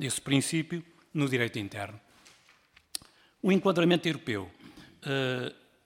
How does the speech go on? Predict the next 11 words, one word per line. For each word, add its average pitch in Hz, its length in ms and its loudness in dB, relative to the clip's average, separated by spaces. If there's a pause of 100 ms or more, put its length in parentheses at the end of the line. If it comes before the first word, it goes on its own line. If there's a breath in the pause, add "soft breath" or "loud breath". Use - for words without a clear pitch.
sendo 160 260 0
bastante, 131 420 -2
eh, 107 300 -12
absolutamente 110 460 -6
claro, 131 240 0
não 147 200 4
estamos 143 320 0
a 139 40 4
restringir 123 480 0
as 117 140 -2
autarquias. 214 540 -4